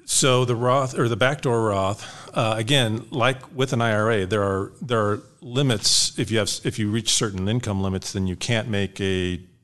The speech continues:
you can't make a contribution to a Roth. So the backdoor Roth is basically, and I'm, these are a little bit complicated transactions, but I'm gonna generalize a little bit. You're basically setting up a Roth or a, a,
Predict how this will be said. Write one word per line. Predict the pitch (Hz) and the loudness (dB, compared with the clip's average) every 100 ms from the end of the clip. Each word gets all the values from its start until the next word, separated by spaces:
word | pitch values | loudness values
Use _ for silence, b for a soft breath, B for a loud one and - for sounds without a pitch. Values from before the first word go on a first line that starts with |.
| _ | _
you | 131 104 | -12 -6
can't | - 131 127 | -2 0 -2
make | 87 | -6
a | 92 | -6
contribution | 95 92 90 90 - 92 | -6 -6 -6 -8 -8 -8
to | 87 | -6
a | |
Roth. | 87 123 - - - b b b b b b | -2 -2 -4 -10 -20 b b b b b b
So | - 113 | -2 -2
the | 101 | -2
backdoor | 90 131 151 - 113 101 | 2 2 2 -2 -2 0
Roth | 101 95 92 - | 0 0 0 -4
is | 92 90 | -6 -6
basically, | - 107 110 - 95 92 90 90 | -2 -2 0 -2 -4 -4 -4 -4
and | 87 85 | -6 -8
I'm, | 87 85 - _ _ _ 139 - 127 117 - 101 92 | -10 -12 -18 _ _ _ -20 -20 -20 -20 -20 -20 -20
these | - 98 | -20 -20
are | 87 | -8
a | |
little | 101 135 | -2 0
bit | 104 | 0
complicated | - 113 - 95 85 | 0 -2 -2 -6 -6
transactions, | 104 87 92 90 95 | -6 -4 -4 -4 -4
but | |
I'm | 92 | -4
gonna | 92 | -4
generalize | 82 113 107 87 85 | -2 -2 0 -2 -4
a | |
little | 90 85 | -6 -6
bit. | 87 - B B - | -8 -10 B B -8
You're | 117 | -4
basically | 107 131 - 135 120 107 | 0 2 2 0 0 2
setting | - 143 127 120 | 4 4 4 2
up | 113 107 - - | 2 0 -4 -10
a | 113 | -6
Roth | 92 104 107 110 110 123 | -2 2 4 2 0 0
or | 98 | 0
a, | 95 | 0
a, | 101 92 87 | 0 0 0